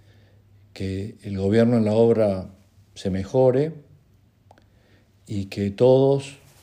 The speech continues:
estemos donde estemos, eh, renovemos nuestro afán apostólico, nuestra ilusión por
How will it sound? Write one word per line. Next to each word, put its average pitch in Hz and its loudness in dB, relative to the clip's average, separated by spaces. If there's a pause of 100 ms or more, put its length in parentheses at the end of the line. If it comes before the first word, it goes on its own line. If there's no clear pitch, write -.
(1400)
estemos 113 -4
donde 101 -6
estemos, 123 -2 (1120)
eh, 101 -6 (1200)
renovemos 117 2
nuestro 101 -6 (560)
afán 120 -4
apostólico, 123 -4
nuestra 101 -8
ilusión 123 -2
por 98 -6